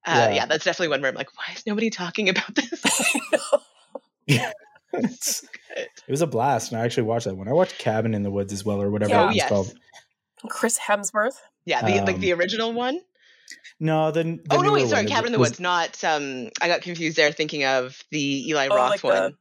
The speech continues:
Speaker 1: What is that
Speaker 2: I'm so
Speaker 1: called?
Speaker 2: bad at knowing the names of things or remembering them properly,
Speaker 1: <laughs>
Speaker 2: which makes it really stupid to do a, I wouldn't call this a, necessarily a geek culture podcast, but that's the
Speaker 1: <laughs>
Speaker 2: closest.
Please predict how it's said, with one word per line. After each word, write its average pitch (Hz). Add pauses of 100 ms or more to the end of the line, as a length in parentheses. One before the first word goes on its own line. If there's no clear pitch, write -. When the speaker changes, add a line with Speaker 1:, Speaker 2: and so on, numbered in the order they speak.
(560)
Speaker 1:
What -
is -
that -
Speaker 2:
I'm 131
so 143
Speaker 1:
called? 139
Speaker 2:
bad 131
at 135
knowing 117
the 110
names 104
of 98
things 101
or 101
remembering 98
them 98
properly, 101
Speaker 1:
<laughs> -
Speaker 2:
which 101
makes 117
it -
really 131
stupid 117
to 113
do 104
a, 98 (720)
I 143
wouldn't 143
call 110
this 107
a, 95
necessarily 107
a 104
geek 110
culture 113
podcast, 101
but 156
that's 190
the 151
Speaker 1:
<laughs> -
Speaker 2:
closest. 98